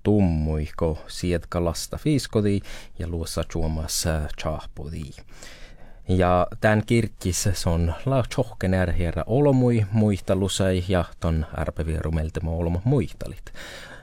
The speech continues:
Äh, no, pähki historiai. Ja tää nilla pieski muihtala ja etsas kirkkipirra.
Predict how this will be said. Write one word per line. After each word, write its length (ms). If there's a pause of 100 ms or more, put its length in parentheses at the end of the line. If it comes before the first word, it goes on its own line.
(140)
Äh, 360 (100)
no, 180 (500)
pähki 360
historiai. 680 (640)
Ja 80
tää 380
nilla 400 (220)
pieski 340
muihtala 520
ja 160 (100)
etsas 420
kirkkipirra. 760